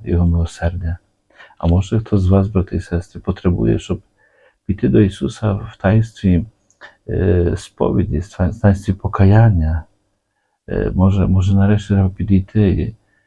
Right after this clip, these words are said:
Це є таке особливе місце, де Ісус, е, лікує нашу гріховну проказу. Я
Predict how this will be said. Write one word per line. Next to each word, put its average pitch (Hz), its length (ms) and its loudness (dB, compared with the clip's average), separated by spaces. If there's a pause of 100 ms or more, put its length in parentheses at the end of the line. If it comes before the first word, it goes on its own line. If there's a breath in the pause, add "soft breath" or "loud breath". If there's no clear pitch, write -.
(400)
Це 98 180 -4
є 78 140 0
таке - 240 -4
особливе 92 460 2
місце, 90 400 0
де 82 160 0
Ісус, - 520 -6 (680)
е, 62 240 -4 (120)
лікує 92 560 2
нашу 87 300 0
гріховну 92 560 2
проказу. 85 680 -6
Я 107 360 2